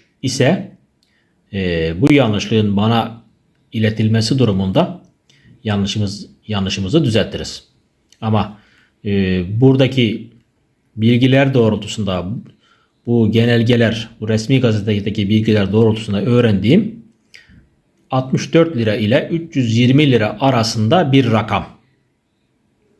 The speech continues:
Sizin Ziraat Odası'na olan, ıı,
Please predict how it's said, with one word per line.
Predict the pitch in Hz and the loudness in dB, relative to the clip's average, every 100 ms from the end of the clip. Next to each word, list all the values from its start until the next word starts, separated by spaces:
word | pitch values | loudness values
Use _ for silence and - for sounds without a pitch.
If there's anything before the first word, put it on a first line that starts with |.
| _ _ _ _ _ _ _ _ _ _ _ _ - | _ _ _ _ _ _ _ _ _ _ _ _ -20
Sizin | - 120 110 117 131 | -10 -2 2 2 0
Ziraat | 107 110 117 113 | -2 0 0 0
Odası'na | 104 98 101 98 | -4 -4 -4 -4
olan, | 104 117 180 - - - | -2 0 0 -4 -20 -10
ıı, | 110 104 | -6 -4